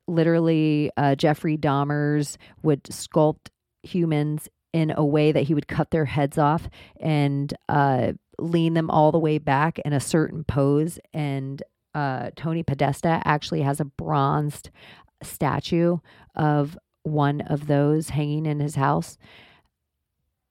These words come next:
The creepiest thing is somebody says it's John Podesta, and there's a video,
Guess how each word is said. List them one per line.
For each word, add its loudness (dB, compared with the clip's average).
The 0
creepiest 2
thing -4
is 0
somebody -2
says 0
it's -14
John 0
Podesta, -4
and 0
there's 2
a 2
video, 2